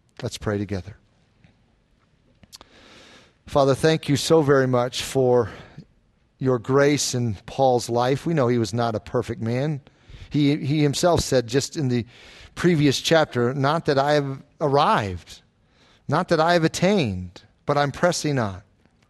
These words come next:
So we know he wasn't perfect, not by any means. And yet we are thankful for the manifestation of your grace in his life, that he was, though not perfect, certainly exemplary in many ways.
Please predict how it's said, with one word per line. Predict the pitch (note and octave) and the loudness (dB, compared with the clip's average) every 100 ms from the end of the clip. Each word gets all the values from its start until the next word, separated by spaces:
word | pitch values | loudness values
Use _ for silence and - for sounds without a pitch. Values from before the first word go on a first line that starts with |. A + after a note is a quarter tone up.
| _ _ _ - | _ _ _ -8
So | F3+ | 0
we | E3+ | 4
know | D#3 E3 | 4 4
he | C#3 | 4
wasn't | B2 G#2 A2 | 2 0 -6
perfect, | - A#2 - C#3+ | -2 -2 -2 -4
not | D3 D#3 | -4 -2
by | C3+ | -2
any | C3+ D3 | 0 -2
means. | B2 G2+ F2 - - - _ _ _ _ _ _ _ _ _ _ - | -2 -4 -8 -14 -20 -20 _ _ _ _ _ _ _ _ _ _ -12
And | E3 C#3+ | -2 2
yet | D3 D#3+ | 2 2
we | D3 | 4
are | C#3 | 4
thankful | A#2+ D#3+ E3 - C3 | 2 0 0 -2 -2
for | - D3 C#3 B2+ - - - - | 0 2 4 4 0 -14 -20 -8
the | B2+ | -2
manifestation | C#3 E3+ C#3+ C#3+ - D#3+ E3 - C3+ | 2 2 0 -2 2 2 2 0 -2
of | A2 | 0
your | B2 D#3+ | 2 2
grace | B2+ D3+ D3 - | 2 2 2 0
in | C3 | -4
his | A2 | -2
life, | B2 D#3+ C3 B2 | 0 2 0 0
that | C3 | 0
he | C3 C3+ | 0 -2
was, | C3+ D3+ F#3+ D#3+ - - _ - _ | 2 4 4 2 -2 -12 _ -20 _
though | C3 D3+ | 2 4
not | E3+ G3 | 2 -2
perfect, | - G3 - D3 | 0 0 2 -2
certainly | - F#3+ G#3 F#3+ | -2 -2 0 0
exemplary | C#3+ A#2 G#2 E3+ F3 C3+ B2 A2+ | -2 -2 -2 0 0 0 0 0
in | A#2 | 0
many | B2+ B2 | 0 0
ways. | A2+ G2 F#2+ G2 - | 0 -2 -6 -12 -20